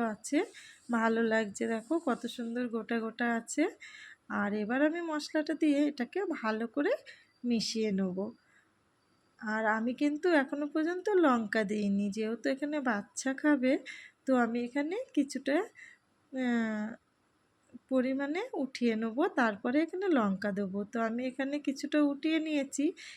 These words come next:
এবার যে আমি শুকনো লঙ্কাটা ভেজে রেখেছিলাম, ওই লঙ্কাটা এখানে মিশিয়ে দেবো। আপনারা চাইলে এখানে কাঁচা লঙ্কাও দিতে পারেন। আর এখানে আমি এবার দিয়ে দেবো একটু ভাজা মশলা, আর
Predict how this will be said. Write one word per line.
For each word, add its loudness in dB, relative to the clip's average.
এবার 2
যে 0
আমি 2
শুকনো -2
লঙ্কাটা -2
ভেজে -2
রেখেছিলাম, 0
ওই -4
লঙ্কাটা -4
এখানে -2
মিশিয়ে 0
দেবো। -4
আপনারা -2
চাইলে 4
এখানে -2
কাঁচা 0
লঙ্কাও -2
দিতে 0
পারেন। -4
আর -2
এখানে -2
আমি -2
এবার -2
দিয়ে -2
দেবো 0
একটু -6
ভাজা 0
মশলা, -2
আর 0